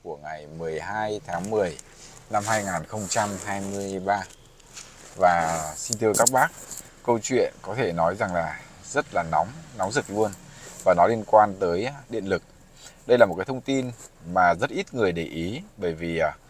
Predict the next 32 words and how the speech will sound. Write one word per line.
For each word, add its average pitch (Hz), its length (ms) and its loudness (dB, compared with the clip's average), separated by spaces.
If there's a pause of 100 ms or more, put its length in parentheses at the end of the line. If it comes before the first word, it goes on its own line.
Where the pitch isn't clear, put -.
(260)
tôi 151 120 -2
cũng 160 100 -2
không 170 160 0
hiểu 123 280 -2
sao 139 340 2 (260)
rất 175 120 -6
nhiều 135 160 -2
người 87 160 -4
Việt 87 180 -8
Nam 117 360 0
lại 82 280 -4
ít 170 160 -4
quan 131 180 4
tâm 117 220 0
đến 101 100 -8
những 104 100 -8
thông 131 200 -6
tin 120 260 -4
ở 80 60 -6
bên 101 160 -4
lề 90 120 -2
Quốc - 180 -6
hội. 123 200 0 (520)
Bởi 95 160 2
vì, 92 240 0
à, 85 200 2 (460)
Quốc 165 140 -2
hội 151 240 8 (200)
là 90 160 0
một 87 140 -4
công, 110 360 -2
cơ 135 160 0